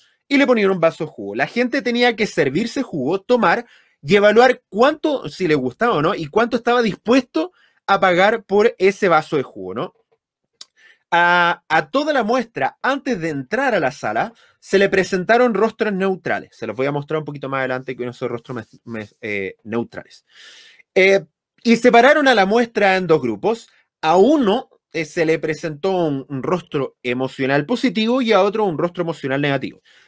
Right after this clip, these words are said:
por alrededor de dieciséis o ciento sesenta milisegundos, ¿sí? Literalmente lo que vieron es esto. Literalmente no pudieron captar conscientemente,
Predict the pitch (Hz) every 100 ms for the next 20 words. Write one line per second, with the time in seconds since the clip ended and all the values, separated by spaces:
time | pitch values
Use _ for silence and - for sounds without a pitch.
0 | _ - 185 208 180 190 208 208 - 147
1 | 160 151 185 190 147 185 180 147 143 170
2 | 175 160 139 92 - _ - - _ _
3 | _ _ 143 170 190 214 226 233 226 247
4 | 226 185 175 185 202 208 - - 190 -
5 | - - _ 127 139 151 165 170 185 220
6 | 220 233 208 175 175 165 170 233 277 269
7 | 247 294 185 226 _ - 135 127 _ -
8 | 202 113 - 113 110 - 143 160 160 196
9 | 240 214 - 240